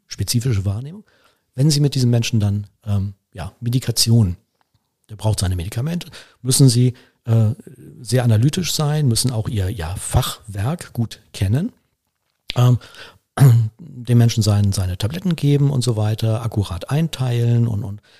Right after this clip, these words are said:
alles nochmal erzählen, pass auf, die Tabletten morgens, die Tabletten mit, Punkt, Punkt, Punkt. So. Sie müssen natürlich auch ein Stück weit empathisch sein, Sie müssen Ihren, Ihren Job lieben und Sie müssen auch, äh, dieses mit dem Menschen arbeiten und ganz nah am Menschen sein.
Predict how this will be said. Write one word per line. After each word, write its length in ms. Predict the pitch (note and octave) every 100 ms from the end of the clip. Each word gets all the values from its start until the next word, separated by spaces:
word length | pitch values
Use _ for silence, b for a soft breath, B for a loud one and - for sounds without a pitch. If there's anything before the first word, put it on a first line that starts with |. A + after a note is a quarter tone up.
| b
alles 240 | G#2+ G2+
nochmal 380 | G#2+ F2 F2+ F#2+
erzählen, 560 | - - D3 D3 D3 C#3
pass 200 | - G#2+
auf, 240 | A2+ A#2
die 180 | - G#2+
Tabletten 380 | G#2 G2 F2 G2
morgens, 380 | B2 C#3 C#3 -
die 120 | -
Tabletten 320 | F2+ E2+ E2
mit, 100 | D3 C3+
Punkt, 160 | A2 F#2
Punkt, 100 | D#2
Punkt. 200 | F2 B B B B
So. 160 | - G2+ b _ _ _ _ _ _ _ _ _ _ _ _ _ _ _
Sie 100 | -
müssen 180 | A2+ B2
natürlich 260 | A2+ G#2+ F#2+
auch 60 |
ein 40 | F#2+
Stück 200 | - G2+
weit 120 | F2
empathisch 420 | E2+ - C3 G#2
sein, 200 | - E2
Sie 100 | F2
müssen 200 | A2+ A#2+
Ihren, 180 | G2 F#2 _ _ _ _ _ _ _ _ _
Ihren 140 | - F2+
Job 260 | G2 A2+
lieben 340 | C3 C#3+ G3 B3+ - -
und 80 |
Sie 60 | A#2
müssen 220 | A#2+ B2
auch, 260 | G#2+ A2 -
äh, 180 | G#2+ G2 -
dieses 320 | G#2 G2+ -
mit 400 | A2+ - - -
dem 180 | G#2+ G2
Menschen 420 | F#2+ G2+ - -
arbeiten 600 | F2+ G2 G2 G2 A2 C3+
und 100 | G#2+
ganz 300 | A2 C3+ -
nah 260 | A2+ A#2+ -
am 180 | C3 B2
Menschen 400 | A#2 B2 - G#2+
sein. 360 | A2+ C#3+ F2